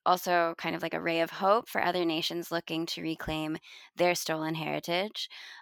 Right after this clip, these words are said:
Um, so overall, it's a win for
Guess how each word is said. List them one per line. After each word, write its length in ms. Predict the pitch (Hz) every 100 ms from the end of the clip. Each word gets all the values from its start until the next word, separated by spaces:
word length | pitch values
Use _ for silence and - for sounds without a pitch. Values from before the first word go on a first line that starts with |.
| -
Um, 220 | 175 170
so 420 | - 175 165 165 -
overall, 480 | 175 170 165 160
it's 200 | 156 151
a 60 | 170
win 320 | 170 165 165
for 540 | 180 170 160 156 156